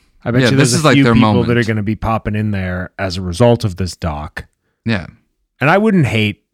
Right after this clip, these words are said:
Speaker 1: if I happened to be in Bend, Oregon. I wouldn't hate making
Speaker 2: Oh,
Speaker 1: an
Speaker 2: yeah.
Speaker 1: appearance.
Speaker 2: I'd love to pop in there and just be like, "Whoa, I'm in a Blockbuster again." That would really hit the spot for
Speaker 1: This
Speaker 2: me.
Speaker 1: is the thought. I miss Blockbuster,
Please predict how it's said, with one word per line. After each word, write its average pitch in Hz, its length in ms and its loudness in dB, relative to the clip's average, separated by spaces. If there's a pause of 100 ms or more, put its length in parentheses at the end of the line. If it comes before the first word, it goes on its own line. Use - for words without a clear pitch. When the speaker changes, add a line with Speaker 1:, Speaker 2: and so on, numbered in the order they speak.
(320)
Speaker 1:
if - 160 -6
I 110 120 0
happened 113 500 -2
to 101 140 -6
be 107 240 2
in 92 100 -2
Bend, 90 380 -4
Oregon. 85 560 -6
I 90 80 -6
wouldn't 101 440 -4
hate - 380 -6
making 92 260 -6
Speaker 2:
Oh, 135 60 -2
Speaker 1:
an 120 60 0
Speaker 2:
yeah. 120 120 -4
Speaker 1:
appearance. - 640 -10 (100)
Speaker 2:
I'd 127 220 -2
love 151 200 -2
to - 80 -12
pop 98 280 -6
in 101 160 -2
there 85 320 -12
and 104 140 -4
just 104 180 -10
be 110 80 -4
like, 95 140 -2
"Whoa, 110 240 -2
I'm 107 200 -4
in 127 120 0
a 107 40 0
Blockbuster 95 640 -6
again." 87 440 -14
That 107 120 -6
would 117 140 -4
really 98 880 -4 (300)
hit 113 140 -10
the 98 100 -8
spot 95 380 -6
for - 80 -8
Speaker 1:
This 151 160 -2
Speaker 2:
me. 220 60 -4
Speaker 1:
is 104 100 -6
the 123 100 -4
thought. 117 380 -4
I 151 160 0
miss 147 320 0
Blockbuster, 170 800 -2